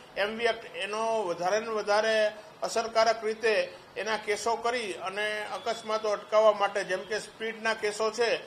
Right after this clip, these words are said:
અકસ્માતનું એક મોટું કારણ છે સ્પીડ, તો ઓવર સ્પીડના કેસો છે ઇન્ટરસેપ્ટર દ્વારા સતત કરવામાં આવે છે અને એક ઓવર સ્પીડના કેસનો જે દંડ છે એ બે હજાર રૂપિયા હોય છે.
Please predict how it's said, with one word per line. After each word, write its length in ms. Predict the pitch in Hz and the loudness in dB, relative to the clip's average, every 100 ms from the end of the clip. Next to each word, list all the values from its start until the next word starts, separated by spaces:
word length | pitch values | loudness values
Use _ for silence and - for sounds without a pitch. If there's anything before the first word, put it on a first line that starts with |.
| - - - | -14 -10 -4
અકસ્માતનું 760 | 185 220 220 220 226 226 233 | 0 0 0 0 0 0 -2
એક 140 | 220 190 | -2 -2
મોટું 360 | 196 233 226 | -4 -4 0
કારણ 240 | 214 220 220 | 2 2 0
છે 260 | 233 233 | -2 -2
સ્પીડ, 400 | - - 240 160 - - - - 208 | -4 -4 -4 -4 -8 -16 -18 -8 2
તો 60 | |
ઓવર 380 | 220 208 202 233 | 4 4 4 2
સ્પીડના 380 | 214 247 233 233 | 0 -6 -4 -4
કેસો 380 | 220 214 226 220 | -2 0 0 2
છે 160 | 240 | 4
ઇન્ટરસેપ્ટર 760 | 226 185 190 220 214 208 208 220 | 4 2 -2 -4 -2 0 -2 -4
દ્વારા 380 | 214 208 220 214 | 0 2 4 2
સતત 300 | 196 190 214 - | 0 -4 -6 -4
કરવામાં 400 | 202 214 214 208 | 2 2 4 2
આવે 180 | 220 233 | 2 0
છે 220 | 208 185 185 - - - | -2 -4 -4 -16 -12 -6
અને 300 | 196 220 220 220 | -4 -4 -4 -2
એક 260 | 254 254 | -2 2
ઓવર 260 | 240 233 240 | 2 4 2
સ્પીડના 380 | - 240 240 226 | 0 -6 -2 -2
કેસનો 460 | 226 220 220 240 | 2 0 0 -4
જે 140 | 226 226 | -4 -2
દંડ 300 | 214 233 226 | -2 -4 -4
છે 160 | 240 | 0
એ 200 | 247 233 | 2 0
બે 220 | 196 214 | -4 -2
હજાર 200 | 214 233 | 0 0
રૂપિયા 300 | 214 208 190 | 0 0 0
હોય 140 | 156 135 | 0 0
છે. 200 | - | -6